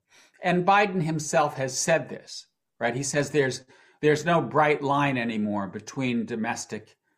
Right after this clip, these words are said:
and foreign policy. And I think one of the, one of the issues that he's focusing on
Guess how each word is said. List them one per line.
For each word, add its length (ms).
and 180
foreign 440
policy. 680
And 160
I 140
think 280
one 180
of 80
the, 320
one 200
of 100
the 300
issues 520
that 180
he's 280
focusing 760
on 360